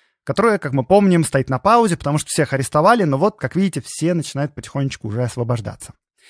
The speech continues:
Дальше все они трое, Ленин, Мартов и Потресов, по очереди приезжают в Швейцарию. И в том же тысяча девятисотом году туда же приезжает Бауман.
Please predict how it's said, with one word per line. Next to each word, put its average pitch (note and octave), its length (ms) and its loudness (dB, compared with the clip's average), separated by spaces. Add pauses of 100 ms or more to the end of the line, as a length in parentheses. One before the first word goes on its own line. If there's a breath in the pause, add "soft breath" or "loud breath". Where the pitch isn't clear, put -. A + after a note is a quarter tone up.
(160 soft breath)
Дальше D#3 300 2
все G3+ 180 0
они F#3+ 120 4
трое, C3+ 460 0 (100)
Ленин, C#3+ 340 2
Мартов C#3 400 -2
и D3 40 -6
Потресов, G3+ 520 -2
по C3 80 -2
очереди D#3 440 2
приезжают C3 400 -2
в - 40 -10
Швейцарию. A#2 520 -4 (400 soft breath)
И F#3+ 140 2
в - 100 -10
том F#3 300 4
же G#2+ 100 -4
тысяча - 340 -6
девятисотом C#3 680 0
году E3 340 2 (100)
туда D#3 280 2
же G3+ 120 0
приезжает B2+ 520 -2 (100)
Бауман. A2+ 600 0